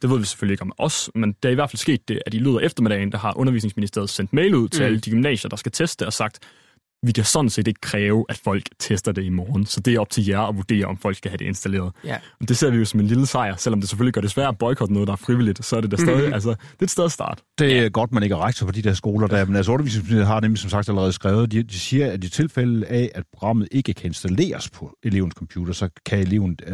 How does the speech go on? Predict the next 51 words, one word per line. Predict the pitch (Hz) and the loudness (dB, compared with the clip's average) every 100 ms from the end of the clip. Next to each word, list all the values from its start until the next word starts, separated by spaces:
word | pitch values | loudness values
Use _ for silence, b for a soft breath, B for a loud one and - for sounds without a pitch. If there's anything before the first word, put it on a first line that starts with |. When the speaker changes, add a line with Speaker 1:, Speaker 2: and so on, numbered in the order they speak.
| 92 - | -10 -6
Speaker 3:
øh, | 101 | -4
skal | - - 139 202 | -2 0 0 2
eleven | 120 127 110 | 2 2 2
aflægge | 110 123 107 90 | 2 2 0 -2
prøven | - 101 135 113 | -2 0 0 0
under | 107 | -4
skærpet | 98 - - 107 107 | -4 -4 -4 -4 -6
tilsyn. | - 98 - | -4 -4 -4
Jeg | 92 | 0
ved | 127 | 0
ikke, | - | 0
hvad | |
Speaker 2:
Yes. | - | 0
Speaker 3:
skærpet | 107 113 | 0 0
tilsyn | - 113 - 101 | 0 -2 -2 -4
Speaker 2:
Jamen, | 117 | -2
Speaker 3:
betyder. | 120 143 | 2 4
Er | 156 | 4
der | |
Speaker 2:
det, | 139 | 2
Speaker 3:
nogen | 135 139 | 2 2
af | |
jer, | 127 | 2
der | |
ved | 131 | 2
Speaker 2:
jeg, | 135 | 2
Speaker 3:
det? | 139 | 0
Speaker 2:
jeg | |
kunne | - 143 | -4 -4
forestille | 143 139 147 127 | -2 -2 -2 -2
mig, | 117 | -2
at | 113 - | -4 -2
det | 117 | -2
er, | 107 113 | -2 -2
vi | 117 120 | -4 -6
plejer | 135 131 | -2 -2
at | 127 | 0
have | 131 | 0
nogle | 127 | -2
ret | 104 113 | -2 -4
sure | - 165 175 | 0 2 2
eksamensvagter, | - 147 139 - 117 117 135 | 0 0 -2 -2 -4 -4 -6
fordi | 123 120 | -4 -4
det | 120 127 | -2 -2
er | 120 | 0
selvfølgelig | - 139 127 | -2 0 0
også | 131 135 | 0 0
noget, | 127 | 0
der | 120 | 0
er | 120 | 0
udliciteret, | 131 131 - - 117 | 0 0 -2 -4 -2